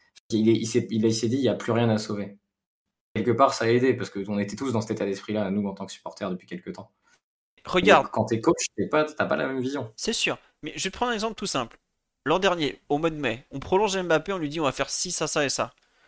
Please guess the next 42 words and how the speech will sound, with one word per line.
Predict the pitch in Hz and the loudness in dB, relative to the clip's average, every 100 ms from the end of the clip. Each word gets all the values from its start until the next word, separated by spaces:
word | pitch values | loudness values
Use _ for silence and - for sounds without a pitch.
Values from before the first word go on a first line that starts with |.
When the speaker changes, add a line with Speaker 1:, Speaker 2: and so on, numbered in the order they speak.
| _ _ _ | _ _ _
Speaker 2:
Première | - 185 202 175 | 0 2 4 2
rent-, | 175 170 | 0 -2
euh, | 127 131 123 127 | 0 2 2 -2
deuxième, | 131 156 170 185 175 | -2 0 2 0 0
troisième | - 170 175 | -2 -2 -2
conférence | 156 151 143 | -6 -2 0
de | 139 | 0
presse, | 139 175 208 - - _ - | 0 4 4 0 -8 _ -2
t'as | 139 | 2
Galtier | 143 143 180 | 4 2 -2
qui | 160 | -4
fait, | 165 160 | -2 0
euh, « | 143 | 0
Né, | 165 202 220 202 | 4 4 4 2
super, | 180 202 175 | 2 2 2
machin | 160 170 | 0 -2
chose. » | - 147 135 _ - _ _ _ _ _ _ _ _ _ | -4 -6 -8 _ -20 _ _ _ _ _ _ _ _ _
Parce | - | -2
que, | - - - _ 127 | 2 0 -2 _ -14
déjà, | 123 143 190 | -8 0 4
il | 170 | 4
a | 110 - - | 2 0 -6
rien | 175 233 | -4 -4
compris, | 208 202 220 | -6 -6 -6
le | 156 | -6
type. | 131 147 - _ _ | -8 -10 -16 _ _
Il | 135 185 | -2 2
a | 175 | 2
rien | 131 123 151 202 269 269 233 | 2 -4 -2 -2 -2 -4 -8
compris. | - 240 220 202 _ _ _ _ _ | -10 -6 -6 -6 _ _ _ _ _
Alors | 135 143 | 4 4
que | - 156 | 4 0
c'est | 151 135 | 0 4
quand | 151 | 4
même | 170 | 4
un | 151 | 0
des, | 139 151 151 135 | 0 0 2 0
euh, | 127 | -4
bons | 127 139 175 156 | -4 -4 -2 -4
entraîneurs | 139 160 170 | -4 -4 -4
français. | - 190 196 - _ - _ _ _ _ _ _ - | -4 -4 -6 -8 _ -20 _ _ _ _ _ _ -8
Luis | 139 | -2